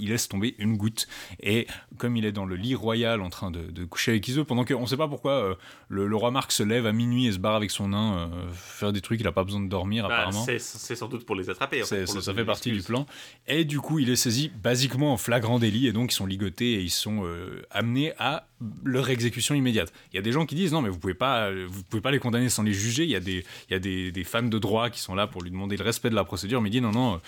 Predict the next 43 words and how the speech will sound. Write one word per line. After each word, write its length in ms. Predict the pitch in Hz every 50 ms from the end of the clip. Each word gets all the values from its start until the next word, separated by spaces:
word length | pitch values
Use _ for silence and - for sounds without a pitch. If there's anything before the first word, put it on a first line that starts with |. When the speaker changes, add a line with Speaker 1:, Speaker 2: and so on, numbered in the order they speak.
| - - -
Speaker 1:
je 140 | - 104 113
le 80 | 131 127
ferai, 320 | - - 110 98 120 127
Speaker 2:
Il 60 | 123 131
y 20 |
a, 20 | 117
Speaker 1:
du 60 | 107
sais-je. » 520 | - - 127 120 113 101 95 90 90 87 -
Speaker 2:
il 40 | 131
y 40 | 127
a 60 | 123
aussi 160 | 120 - 151
la 80 | 127 120
notion 240 | 120 120 - 156
que 120 | 147 - 127
Tristan 380 | - - 127 120 - - 143
est 60 | 120 104
populaire, 500 | - 123 120 123 - 113 117 117 113 98
en 60 | 101
fait. 260 | - - - - - _ -
Tristan 400 | - - 123 104 110 123 139 143
Speaker 1:
Mhm. 60 | 123
Speaker 2:
est 120 | 104 - 101
un, 200 | 98 95 95 - - -
est 140 | 107 -
un 220 | - 104 - 87 90
danger 340 | 92 107 113 110 117 117 117
pour 240 | - - 101 95
les 240 | 98 92 92 92 92
barons 280 | 90 101 95 107 120 117
qui 100 | - 107
veulent 100 | 98 95
le 60 | 92
corder, 180 | - 110 127 151
parce 140 | 127 -
qu'il 100 | - 107
est 40 | 101
probablement 300 | - - 113 110 107 104
l'héritier 300 | 98 95 - - - 101
de 60 | 85
Marc, 260 | 101 135 156 - - -
du 80 | 101
coup, 220 | - 170 185 180